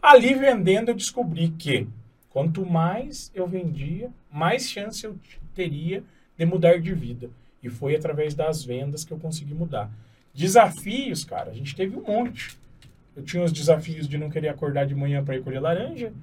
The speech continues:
Eu tinha o desafio que trabalhar numa pizzaria era difícil, porque você trabalhava à noite até três, quatro horas da manhã, acordava no domingo, trabalhava, aí trabalhava de novo, depois tinha escola. Então eu tinha tudo pra ter abandonado a escola também.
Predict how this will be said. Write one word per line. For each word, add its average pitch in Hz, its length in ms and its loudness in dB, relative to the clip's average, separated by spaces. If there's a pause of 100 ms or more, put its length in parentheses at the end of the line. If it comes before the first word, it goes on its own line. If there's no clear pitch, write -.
(300)
Eu 127 80 -6
tinha 165 140 0
o 160 40 0
desafio 156 480 4
que - 80 -6
trabalhar 139 680 2 (520)
numa 143 240 0
pizzaria 139 500 0
era 131 120 0
difícil, 170 500 -8
porque - 120 -12
você 139 140 -8
trabalhava 135 480 0
à 131 60 0
noite 143 420 -6
até - 140 -10
três, 143 280 -8
quatro 131 240 -6
horas 127 120 -4
da 131 100 -6
manhã, 147 320 -6
acordava 143 340 -6
no 139 140 -6
domingo, 139 460 -8
trabalhava, 185 760 0 (200)
aí 120 100 -2
trabalhava 135 420 4
de 127 100 -10
novo, 175 200 -2
depois 156 220 -8
tinha 165 100 -2
escola. 262 680 6 (320)
Então 165 140 2
eu 165 60 6
tinha 226 180 6
tudo 277 320 -2
pra - 160 8
ter - 80 0
abandonado 175 640 6
a 156 40 0
escola 165 400 6
também. 180 460 -2